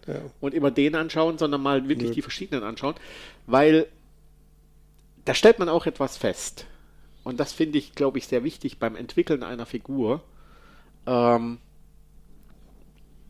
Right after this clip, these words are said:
Speaker 2: weil ich's gerade sagte, Kommissare waren früher immer schön, äh, nett verheiratet und
Speaker 1: Mhm.
Speaker 2: hatten eine glückliche Familie. Heute sind sie meistens geschieden. Aber das ist halt einfach,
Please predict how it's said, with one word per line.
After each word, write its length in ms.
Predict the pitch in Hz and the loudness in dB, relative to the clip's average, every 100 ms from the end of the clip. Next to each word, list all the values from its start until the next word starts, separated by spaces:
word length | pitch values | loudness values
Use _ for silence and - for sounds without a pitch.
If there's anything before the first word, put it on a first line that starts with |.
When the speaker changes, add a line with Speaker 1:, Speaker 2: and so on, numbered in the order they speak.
| - - - - - - - - - - - - - - - - - - | -20 -20 -20 -20 -20 -20 -20 -20 -20 -20 -20 -20 -20 -20 -20 -20 -20 -6
Speaker 2:
weil 160 | 120 117 | -2 -2
ich's 140 | - | -4
gerade 260 | - 120 123 | -2 0 4
sagte, 380 | 143 147 110 92 - - - - - | 4 2 -4 -6 -10 -20 -20 -20 -6
Kommissare 560 | - 120 117 127 147 147 | -2 -2 4 4 4 4
waren 180 | 123 120 | 2 2
früher 260 | 147 160 | 2 2
immer 140 | 131 120 | 0 0
schön, 380 | 143 147 143 - | 0 -2 -6 -10
äh, 320 | 135 131 110 | -8 -6 -4
nett 240 | 135 139 | 0 0
verheiratet 600 | - 127 165 180 190 208 151 | 0 0 0 2 2 2 0
und 100 | 139 | -2
Speaker 1:
Mhm. 60 | |
Speaker 2:
hatten 180 | 143 139 | -4 -4
eine 100 | 131 | -6
glückliche 400 | - 156 147 143 | -2 -2 -2 -6
Familie. 500 | 117 117 143 175 214 - - - | -10 -2 0 2 2 0 -20 0
Heute 180 | 131 160 | 4 4
sind 200 | - 160 151 | 2 -2 0
sie 80 | |
meistens 440 | 131 127 - 120 - | 0 0 -2 -10 -8
geschieden. 520 | 113 147 165 269 285 - - _ _ - - - - - _ _ _ - 147 | -8 -6 -6 -8 -10 -14 -20 _ _ -20 -20 -20 -20 -20 _ _ _ -14 -10
Aber 120 | 156 | -6
das 200 | 156 - | -6 -8
ist 140 | - | -4
halt 160 | 143 - | -4 -4
einfach, 420 | 143 135 120 - | -6 -6 -12 -12